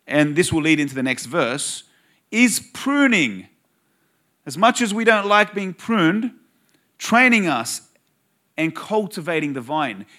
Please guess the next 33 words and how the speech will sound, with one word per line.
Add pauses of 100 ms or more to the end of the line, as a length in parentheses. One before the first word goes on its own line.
Without
the
pruning, (600)
you
are
not
going
to
be
fruitful (840)
because
it's
necessary. (500)
I
know
that
much
for
sure, (440)
that,
you
know,
you
need
to
prune
things (480)
in
the
garden (520)
to
make
them